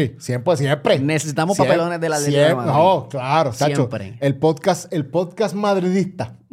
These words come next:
Speaker 1: eh, se pone más contento cuando el Barcelona papelonea o cuando
Speaker 2: Sí.
Speaker 1: el Atlético de Madrid papelonea. Si los dos quieren papelonear este fin de
Speaker 2: Esta-,
Speaker 1: semana,
Speaker 2: estaría bien, ¿tú sabes qué estaría bien, cabrón?
Speaker 1: que los tres jaspe-, eh, se
Speaker 2: No,
Speaker 1: jodan.
Speaker 2: no, no,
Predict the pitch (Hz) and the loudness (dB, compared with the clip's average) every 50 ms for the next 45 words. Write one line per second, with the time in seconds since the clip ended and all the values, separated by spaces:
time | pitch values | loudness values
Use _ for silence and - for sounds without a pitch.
0 | - - _ _ _ _ _ - 156 160 151 - - 165 165 165 170 180 185 185 | -20 -20 _ _ _ _ _ -2 0 0 0 2 0 0 0 0 -2 -2 0 -2
1 | 190 185 190 190 175 160 165 190 185 180 - 175 135 127 143 143 143 139 131 131 | -2 -2 -2 -4 -4 -4 -4 -6 -6 -4 -4 -4 -2 0 0 0 0 0 -2 -2
2 | 131 135 - 143 147 135 117 135 139 135 120 135 135 135 156 175 180 160 180 170 | -4 -4 -4 -4 -4 -4 -2 -2 -2 -2 -2 -2 -2 -2 -2 -2 -2 -2 -4 -2
3 | 175 180 180 180 190 202 202 185 185 - - 170 196 190 170 147 139 135 127 127 | -2 -2 -2 -2 -2 -2 -4 -4 -6 -4 -2 -2 -2 -2 -2 -4 -2 -2 -2 -2
4 | 127 135 135 135 127 135 127 131 123 120 123 120 123 120 117 110 107 107 104 104 | -2 -2 -4 -4 -6 -6 -6 -6 -6 -6 -6 -6 -8 -8 -8 -8 -8 -10 -10 -12
5 | - - - - - - - 202 190 180 170 165 156 131 123 151 147 147 143 - | -14 -16 -16 -12 -10 -6 -2 0 0 2 2 0 0 0 0 2 0 0 0 0
6 | 156 151 151 147 143 156 151 151 151 151 147 151 151 156 156 156 - 165 151 139 | 0 0 0 0 0 0 0 0 0 0 -2 -2 -2 -2 -2 -2 -2 -4 -4 -4
7 | 160 160 165 165 165 165 165 160 165 175 180 190 202 269 320 330 330 359 403 359 | -2 -2 0 2 2 2 2 2 2 2 2 2 2 2 0 0 0 -2 -2 -2
8 | 392 381 - 320 320 381 453 440 - 440 - 440 427 392 370 427 403 359 - - | -4 -6 -8 -6 -4 -2 -2 -2 -4 -4 -2 -2 -2 -2 -2 -4 -4 -4 -2 0
9 | 349 320 302 302 285 220 156 127 110 147 151 151 151 143 147 - 165 185 185 180 | 0 0 0 0 -2 -2 -4 -4 0 0 2 4 2 2 2 0 0 0 0 0
10 | 160 165 165 - 151 143 143 143 151 - 277 311 349 349 330 330 330 330 | -2 -2 -2 -2 -2 -2 0 0 2 4 4 6 6 4 4 4 2 2